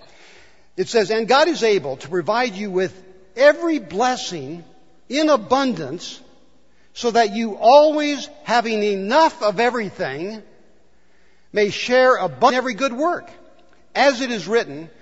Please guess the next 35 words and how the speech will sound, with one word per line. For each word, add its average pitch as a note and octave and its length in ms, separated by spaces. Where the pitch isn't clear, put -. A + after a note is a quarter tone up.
God G#3+ 260
scatters B3+ 640
abroad, D#3 480
he E3+ 120
gives A3+ 320
to B3+ 120
the B3 120
poor, D#3 520
his F3 200
righteousness G#3 360
endures E3+ 360
forever." C#3+ 500
He C#4 140
who C4 160
supplies G3 580
seed C#4+ 340
to C#4 80
the C#4 140
sower D3 460
and E3 260
bread G#3 300
for B3 160
food F#3+ 440
will F3+ 140
supply A3+ 520
and F#3 340
multiply B3 580
your A3+ 240
seed F#3 420
for E3 160
sowing A#3 540
and F#3+ 140
increasing A3 580
the E3 80
harvest F#3+ 560